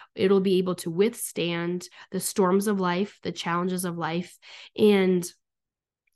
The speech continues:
invite people in, in the process of your waiting. I think it's fun. Like, I think so many people wish that they were married, and then people who do get married wish that they were, um,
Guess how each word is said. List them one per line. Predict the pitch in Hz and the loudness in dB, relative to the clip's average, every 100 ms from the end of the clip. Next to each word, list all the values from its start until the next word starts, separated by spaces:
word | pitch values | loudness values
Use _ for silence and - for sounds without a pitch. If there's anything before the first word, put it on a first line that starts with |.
| _ | _
invite | 226 240 285 | 0 2 0
people | - 269 - | -4 -6 -2
in, | 226 | -2
in | |
the | 226 | -2
process | 220 185 180 - 196 | -2 -4 -4 -6 -6
of | 175 | -4
your | 170 | -4
waiting. | 170 170 147 123 - _ _ _ - - 202 | -4 -4 -4 -6 -10 _ _ _ -20 -6 0
I | |
think | 202 226 | 4 4
it's | 208 | 2
fun. | - 208 202 196 | 0 0 2 2
Like, | 180 180 | 0 -2
I | 190 | -6
think | - 208 | -4 -6
so | - | -4
many | 202 190 | 0 0
people | 190 202 185 | 0 -2 -2
wish | 170 175 | -2 -4
that | - 180 | -6 -4
they | |
were | 175 180 | -2 -2
married, | 175 175 185 214 | -2 0 0 0
and | - 190 | 0 -2
then | |
people | 185 196 190 | 0 -2 -2
who | 180 | -2
do | 175 185 | -2 -2
get | 185 202 | 0 0
married | 190 180 180 190 - | 0 0 0 -2 -2
wish | 180 175 | -6 -6
that | 185 | -6
they | 180 | -4
were, | 175 175 175 170 170 - - - | -2 -2 -2 -2 -6 -14 -16 -8
um, | - 180 165 170 180 | -2 0 0 -2 -4